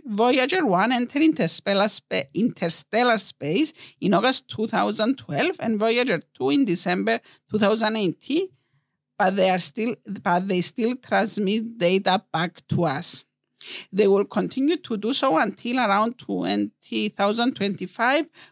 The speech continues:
when the three batteries, the three batteries filled with plutonium two three eight will run out and all the scientific instruments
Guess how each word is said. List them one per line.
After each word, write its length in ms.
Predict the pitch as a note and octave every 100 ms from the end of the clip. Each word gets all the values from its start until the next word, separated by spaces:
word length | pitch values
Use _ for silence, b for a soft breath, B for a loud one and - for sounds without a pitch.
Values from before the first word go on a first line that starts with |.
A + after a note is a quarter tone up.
| -
when 200 | G#3 A3
the 100 | A3+
three 220 | - B3
batteries, 680 | B3 G#3+ A3+ A#3+ A#3+ B3 - - -
the 160 | F#3+ E3+
three 180 | -
batteries 640 | A3+ G3+ G3 - G#3+ G#3+ -
filled 280 | G#3+ A3
with 200 | A#3 A#3+
plutonium 600 | _ G#3 G#3 G#3 A3+ A3 - B B _ _ - _ _
two 240 | - A3+ A3+
three 340 | - A#3 A3+
eight 300 | G#3 C#4 D4+
will 160 | A3+ G3
run 240 | G#3 A3+
out 380 | G3 G#3+ D4+ F4 -
and 120 | G#3+
all 140 | G3+ A3+
the 160 | A#3+
scientific 720 | A#3+ A#3 A#3+ G#3+ F3 G#3 A#3+ G#3+
instruments 580 | G#3 - A3 A#3+ C4